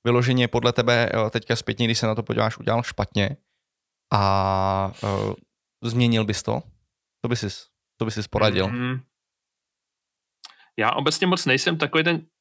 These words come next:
Speaker 2: člověk, co by těch chyb jako litoval, protože si vždycky říkám, že jako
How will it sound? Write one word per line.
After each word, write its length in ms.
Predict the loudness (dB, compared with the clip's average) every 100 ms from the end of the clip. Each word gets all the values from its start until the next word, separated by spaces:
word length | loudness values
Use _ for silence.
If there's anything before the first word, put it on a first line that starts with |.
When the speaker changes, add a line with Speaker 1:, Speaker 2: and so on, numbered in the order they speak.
| _ _
Speaker 2:
člověk, 500 | -8 -2 0 2 0
co 200 | -2 -4
by 460 | 0 2 4 2 -2 -12 _ -4
těch 140 | -4 -4 -6
chyb 120 | -4 0
jako 180 | 0 2
litoval, 380 | 0 0 0 0
protože 240 | -4 -4
si 120 | -2
vždycky 280 | -2 -2 -2
říkám, 340 | -2 -2 -2 0
že 100 | -2
jako 260 | 0 -4